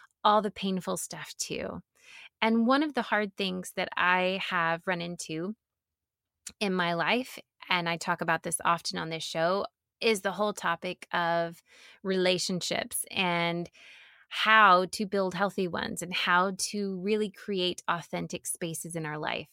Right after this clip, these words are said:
And this episode plays into that, and I think it's perfectly timed for this time of year. This episode, I'm talking all about honesty and all the reasons why we choose to not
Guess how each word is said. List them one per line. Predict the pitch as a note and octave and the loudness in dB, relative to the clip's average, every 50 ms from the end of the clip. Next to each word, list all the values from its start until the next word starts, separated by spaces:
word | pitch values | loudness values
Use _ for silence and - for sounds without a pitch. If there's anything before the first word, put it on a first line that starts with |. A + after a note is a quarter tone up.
| _ - | _ -2
And | - G3+ F#3+ F#3+ G3 G3 F#3 | 0 0 0 0 -2 0 0
this | A#3+ A#3+ - | 0 2 2
episode | D4 D4 D4 D#4 C#4 - - A3 G3+ G3+ F#3+ F#3+ F#3 - _ _ - _ _ - | 0 0 0 -2 -4 0 0 2 2 2 2 0 -2 -6 _ _ -20 _ _ -8
plays | - - A3 G#3+ G3+ G3 | -2 0 0 2 2 0
into | G3 G3 F#3 - - F3 | 0 -2 -4 -4 -4 -2
that, | E3+ D#3+ D#3+ | 0 0 0
and | E3+ E3+ | 0 0
I | F3 F3 F3+ | -2 -2 -2
think | - G#3 G3+ F#3+ | -4 -6 -4 -4
it's | G3+ F#3 - - _ | -6 -6 -8 -12 _
perfectly | - - A#3+ A#3 - - G#3+ - - G3 | -4 0 0 0 0 -2 -4 -4 -6 -8
timed | F#3 - - F3+ E3+ E3+ F3 F3 | -6 -6 -4 -2 -2 -2 -2 -6
for | - - - F#3+ F3+ F3 F3 | -8 -10 -6 -4 -2 -2 -4
this | E3 E3+ F3+ E3+ - - | -4 -6 -6 -6 -6 -6
time | - - D3+ D#3 D3 | -8 -8 -8 -8 -8
of | - - E3 | -8 -10 -8
year. | D#3+ E3+ - C#2 - - - _ _ - - - - - - - _ _ _ | -6 -4 -4 -4 -4 -6 -10 _ _ -20 -20 -20 -20 -20 -20 -20 _ _ _
This | G3+ G#3 A#3+ - | -4 -2 0 0
episode, | B3+ B3+ B3 B3 A#3 - A#3+ A3 | 0 0 0 0 0 0 2 2
I'm | A3 A3 | 2 0
talking | G#3+ - - G#3 G3 - G#3 G3+ F#3+ | -2 -2 -4 -6 -4 -4 -6 -6 -2
all | - - F#3 G3 G3 G3+ | 0 0 2 2 2 0
about | G3 F#3+ F3+ E3+ F3 F3 - _ _ - | 0 0 2 2 2 2 0 _ _ 0
honesty | F#3 F#3 G3 A3+ A#3 - - - - E3+ - - - F#3 F#3+ _ _ _ _ _ _ - | 2 2 4 2 0 -2 -4 -6 -6 -8 -8 -8 -10 -12 -14 _ _ _ _ _ _ -4
and | F#3+ F#3 F3+ F3 F3 F3 F3 F3+ F3+ - - | -2 0 2 2 2 2 2 0 0 0 2
all | - G3 A3 | 4 4 4
the | A3 C4+ | 4 4
reasons | C4 C#4 D4 D4 C4+ C#4+ C#4+ B3+ - | 2 2 0 0 0 0 -2 -2 0
why | A3 A#3 A#3 A#3 A#3 | 2 4 4 4 4
we | A3+ G#3 A3 A#3 B3 | 2 0 -2 -2 -2
choose | - - - - C4 C4 C4 C4 A#3+ - | -2 -2 -2 0 0 0 0 -2 -4 -6
to | - - C4+ | -4 -2 0
not | C4+ C#4 C#4 C4+ | 2 2 2 0